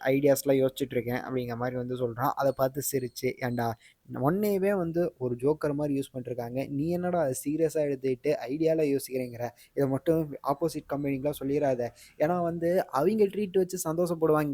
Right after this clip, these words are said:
இந்த மாதிரி ஐடியா கொண்டு வந்து நம்மளை வந்து காலி பண்றான்,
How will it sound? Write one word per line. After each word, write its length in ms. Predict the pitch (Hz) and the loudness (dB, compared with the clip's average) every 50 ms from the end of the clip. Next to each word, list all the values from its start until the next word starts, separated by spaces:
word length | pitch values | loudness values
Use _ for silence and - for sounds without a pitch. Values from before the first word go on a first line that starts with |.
| 139 131 120 - | 0 0 -2 -2
இந்த 240 | 131 131 139 151 160 | -6 -6 -2 -2 0
மாதிரி 240 | 160 165 175 170 170 160 | 0 2 2 2 2 2
ஐடியா 260 | 160 160 165 165 160 151 | 2 2 2 2 2 0
கொண்டு 280 | - 156 151 151 151 | 0 -2 -2 0 0
வந்து 300 | 151 151 151 147 151 170 170 170 - - - _ - | -2 -2 -2 -2 -2 -4 -4 -4 -8 -20 -20 _ -10
நம்மளை 320 | 131 127 131 143 156 160 156 | -8 -4 -2 0 2 2 2
வந்து 200 | 156 156 160 151 | 0 -2 -4 -2
காலி 260 | 147 143 147 160 151 - | -2 -2 -2 -2 -2 -2
பண்றான், 560 | 151 147 139 135 135 131 139 131 135 151 | -4 -4 -4 -4 -2 -2 0 0 0 0